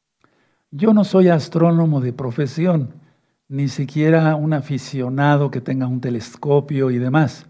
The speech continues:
pero el Eterno nos habla por medio de su Ruach HaKodesh, de su bendito Espíritu, ¿sí? Lo que significan ciertas alineaciones planetarias, eclipses de diferente tipo, y en este caso cuatro cometas que van a estar pasando en estas fiestas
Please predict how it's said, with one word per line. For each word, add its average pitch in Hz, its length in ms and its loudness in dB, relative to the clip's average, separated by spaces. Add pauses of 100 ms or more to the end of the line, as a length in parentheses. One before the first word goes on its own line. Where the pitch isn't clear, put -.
(600)
pero 156 200 -2
el 156 80 2
Eterno 160 320 0
nos 165 300 0
habla 131 480 0 (180)
por 127 160 -8
medio 143 520 0 (300)
de 131 160 -8
su 127 320 -10
Ruach 131 300 0
HaKodesh, 143 480 0
de 123 80 -4
su 123 140 -10
bendito 131 320 -6
Espíritu, 143 640 -6 (540)
¿sí? 156 320 -2
Lo 160 140 -2
que 139 100 -6
significan 147 540 -2
ciertas 147 420 -4
alineaciones 123 720 -2
planetarias, 131 800 -2
eclipses 143 680 -4
de 120 100 -4
diferente 123 460 -6
tipo, 147 500 -2 (420)
y 139 100 -10
en 151 80 0
este 185 240 2
caso 165 440 0
cuatro 175 420 0
cometas 151 760 -2 (260)
que 139 140 -8
van 151 160 2
a - 20 2
estar 156 300 0
pasando 147 440 -2
en 135 120 0
estas 156 400 -2
fiestas 143 580 -4